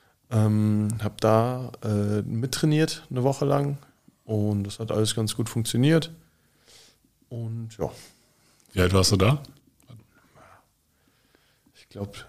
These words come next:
Speaker 1: auf der Sportschule war ich dreizehn bis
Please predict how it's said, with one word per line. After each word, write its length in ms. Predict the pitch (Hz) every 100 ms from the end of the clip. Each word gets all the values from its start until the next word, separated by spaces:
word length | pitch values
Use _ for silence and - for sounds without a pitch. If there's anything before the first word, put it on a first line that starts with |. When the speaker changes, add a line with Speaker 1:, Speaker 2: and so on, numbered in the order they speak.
| -
Speaker 1:
auf 80 | -
der 80 | -
Sportschule 640 | - 107 107 - 104 98
war 200 | 104 98
ich 360 | 101 104 - - - - - _ _ _ _ _ _ _ _ _ _ _ _ _ _ _ _ _ _ _ _ _
dreizehn 680 | - 101 110 - 107 104
bis 520 | 101 104 113 - -